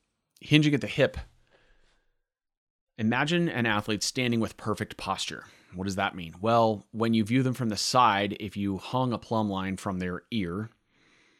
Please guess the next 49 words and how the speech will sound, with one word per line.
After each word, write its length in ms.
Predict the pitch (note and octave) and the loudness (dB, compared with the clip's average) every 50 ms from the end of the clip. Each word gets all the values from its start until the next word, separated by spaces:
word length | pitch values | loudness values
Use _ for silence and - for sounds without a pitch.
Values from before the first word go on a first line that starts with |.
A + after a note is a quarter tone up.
| _ _ _ _ _ _ _ | _ _ _ _ _ _ _
it 60 | - A2+ | 0 0
would 160 | B2 A#2 G2 | 0 2 4
bisect 480 | G#2+ G#2+ G#2 - - - A#2+ A2 - | 2 2 4 2 2 2 2 2 0
the 60 | G2+ - | -4 -6
center 260 | - - A2 G#2 G2+ | -2 -2 0 0 0
of 60 | F#2+ | 0
the 60 | F2+ | -2
shoulder, 640 | - - - - A#2+ A#2 A2+ A2 A2 G#2 G#2 G2+ - _ _ _ _ _ _ | -2 -2 2 2 4 4 4 2 0 0 0 -4 -8 _ _ _ _ _ _
the 60 | - G#2+ | -12 -10
center 260 | - - G#2 G2+ G2 | -6 -4 -2 -2 -2
of 60 | F#2+ | 0
the 100 | F2+ F#2+ | -2 -4
hip, 340 | F2+ F#2+ G2+ G2 G2+ - - | -4 -2 -2 -2 -2 -2 -4
the 80 | - G2 | -10 -6
center 240 | - - C3 C3 B2+ | -2 0 2 2 2
of 60 | A#2 | 2
the 60 | A2+ | 2
knee, 320 | G#2+ G#2 G#2+ A2+ A2+ A2 | 2 2 4 4 4 4
and 80 | A2 G#2+ | 2 2
the 40 | G2+ | 0
center 200 | - - G#2+ G#2 | -2 -4 -4 -4
of 60 | G2 | -6
the 120 | F#2 - - | -6 -8 -10
ankle. 360 | F2+ F2+ - - - - - - - - - - - - - - - | -12 -14 -14 -14 -18 -18 -20 -20 -20 -20 -20 -20 -20 -20 -20 -20 -6
That's 380 | - C#3 C#3 - - - - - - _ _ _ _ _ _ _ _ _ _ _ _ _ _ _ _ _ _ _ _ _ _ - | -2 -2 -2 -2 -2 -8 -12 -14 -16 _ _ _ _ _ _ _ _ _ _ _ _ _ _ _ _ _ _ _ _ _ _ -2
a 60 | G#2+ | 0
bit 120 | B2+ B2 | 2 2
of 60 | B2 | 2
a 40 | A#2+ - | 0 0
crude 240 | - C3+ B2+ A#2+ | 2 4 4 6
overview, 360 | A#2 A#2 A2 G#2+ G2 G2+ G2+ F#2+ | 6 4 4 2 0 0 0 0
but 80 | G2+ | -2
you 60 | F#2+ | -4
get 160 | F#2 G#2 F#2 - | -4 -8 -8 -8
the 120 | G2 F#2 | -8 -8
idea. 320 | F2+ E2+ E2+ D#2+ C2+ - - _ _ _ _ _ _ _ _ _ _ _ _ _ _ _ _ _ _ _ _ _ _ _ _ _ _ _ _ _ - | -6 -8 -8 -10 -10 -12 -16 _ _ _ _ _ _ _ _ _ _ _ _ _ _ _ _ _ _ _ _ _ _ _ _ _ _ _ _ _ -4
There's 200 | G#2+ G#2 F#2 A2+ | -4 -2 -2 0
not 220 | A2 A2 - - | -2 -2 -2 -4
excessive 920 | A2+ - - - - - - A2+ A2+ - - B2 A#2 A#2 A2+ A2 G#2 - - - - _ _ _ _ _ _ - | -6 -4 -2 -2 -2 2 2 2 2 2 0 0 0 0 0 -2 -4 -8 -14 -18 -18 _ _ _ _ _ _ -8
lower 300 | F2 F#2+ G2 G#2+ A2 - | -6 -2 -2 -2 -2 -2
cross 300 | - G#2+ G2+ G2+ - - | -2 -2 -2 0 -2 -4
or 100 | - - | -6 -8
upper 160 | G2 - G#2 | -8 -8 -8
cross 220 | - G#2 G#2 - | -4 -4 -4 -2
syndrome, 280 | - A#2 A2+ A2 A#2 A#2 | 0 0 2 2 2 2
which 200 | A#2 A2+ - - | 2 0 -2 -2
means 440 | A#2 A#2+ A#2 A#2 A#2 A2+ A2 A2+ - | 0 0 2 2 2 2 0 -2 -2
they 160 | - A2 G#2+ | -2 -2 0
don't 300 | G#2 G#2+ G#2+ G#2+ G#2 | 0 0 -2 -2 -4